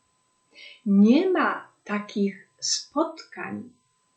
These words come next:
nawet codziennie, nawet może to być wieczorem, by sobie różne rzeczy wyjaśnić,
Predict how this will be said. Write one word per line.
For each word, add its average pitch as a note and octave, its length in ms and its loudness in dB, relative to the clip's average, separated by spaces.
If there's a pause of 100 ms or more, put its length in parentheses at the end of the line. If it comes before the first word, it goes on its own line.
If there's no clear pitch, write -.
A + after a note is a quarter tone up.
(760)
nawet G3 500 -4
codziennie, B3+ 920 0 (100)
nawet A3+ 580 -2 (300)
może A#3+ 260 0
to C#4 120 0
być C4 160 0
wieczorem, B3 760 0 (1300)
by G3 80 -4
sobie C#4+ 580 0
różne B3+ 380 0
rzeczy C4 320 -2
wyjaśnić, F#3 920 -6